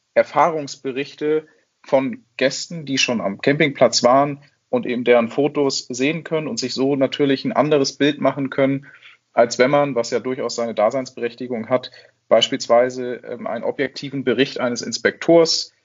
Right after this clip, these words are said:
liest. Da, da hat man natürlich dann objektive Kriterien sehr gut abgedeckt, aber es gibt natürlich auch die subjektiven Kriterien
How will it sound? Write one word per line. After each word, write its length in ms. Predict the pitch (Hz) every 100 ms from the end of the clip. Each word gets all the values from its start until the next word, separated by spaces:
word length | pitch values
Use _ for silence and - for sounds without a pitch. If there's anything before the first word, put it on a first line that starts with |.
| _
liest. 460 | 139 147 151 - -
Da, 120 | 120
da 240 | 120 117
hat 120 | 120 135
man 100 | 127
natürlich 380 | 120 - 127
dann 120 | 120 113
objektive 520 | 117 120 - 135 131
Kriterien 440 | - - 139 135
sehr 160 | 120 120
gut 140 | 123
abgedeckt, 1500 | 113 - - 143 143 - _ _ _ - 131 123 135 139 -
aber 240 | 117 131 127
es 100 | -
gibt 160 | 165
natürlich 360 | 151 143 151 147
auch 100 | 139
die 80 | 143
subjektiven 640 | 165 160 117 - 113 110
Kriterien 720 | - - - 104 107 107 160